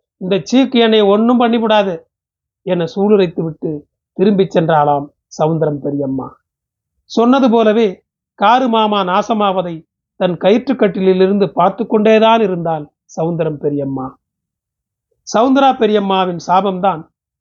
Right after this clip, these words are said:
ராசம்மா அத்தை செட்டியோடு ஓடிப்போக காரணம் என உடையாம்பாளையத்து வாசிகள் நம்பினார்கள். அது தவிர வேறு காரணம் எதுவும் இருப்பதாக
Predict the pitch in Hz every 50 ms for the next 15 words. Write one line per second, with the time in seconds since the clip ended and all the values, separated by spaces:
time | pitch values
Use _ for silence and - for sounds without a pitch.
0 | _ _ - - 185 220 240 233 277 254 233 233 220 202 196 - - - 180 170
1 | 160 - _ _ - 208 202 202 - 247 233 233 233 233 220 202 190 196 202 202
2 | - - 190 185 180 165 - - 180 190 190 185 180 170 180 190 214 202 - _
3 | _ _ _ _ _ _ _ _ - 196 233 240 254 254 247 226 220 214 208 208
4 | 202 190 175 - 190 180 180 180 180 185 165 185 190 180 165 160 180 170 165 156
5 | 151 143 147 147 135 135 _ _ _ _ _ _ _ _ _ _ _ _ _ _
6 | _ _ _ _ _ - _ _ _ - - 160 156 175 170 - 180 180 185 202
7 | 208 214 208 - _ _ _ _ _ _ _ _ _ _ - 180 202 226 240 240
8 | - - 214 214 233 247 247 247 233 220 208 214 214 208 190 190 190 - 214 190
9 | 190 190 185 160 180 180 170 - _